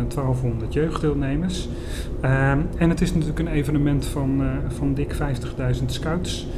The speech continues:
Eh, dus, eh, ja, ieder contingent, eh, moet wel het nodige organiseren.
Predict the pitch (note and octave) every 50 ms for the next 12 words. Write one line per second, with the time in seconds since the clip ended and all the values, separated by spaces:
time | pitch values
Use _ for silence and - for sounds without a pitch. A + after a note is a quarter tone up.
0 | - - - - - - C#3+ B2+ B2 B2+ C3 B2+ C3 C3 B2 - - C#3 B2+ B2+
1 | C#3+ C#3+ D3 C#3+ C#3 - - C#3+ - D3+ - - C#3+ C3+ B2+ B2+ - D3 C#3+ C#3
2 | - - C3+ B2+ B2+ B2+ B2 C3 C#3+ E3 F#3 F3+ - D#3+ D3+ C#3+ C3 B2+ D3+ D3+
3 | D#3 C#3+ C#3 - - - - - - - C#3+ C3+ B2+ - E3+ F#3 F#3+ G3+ G3 G3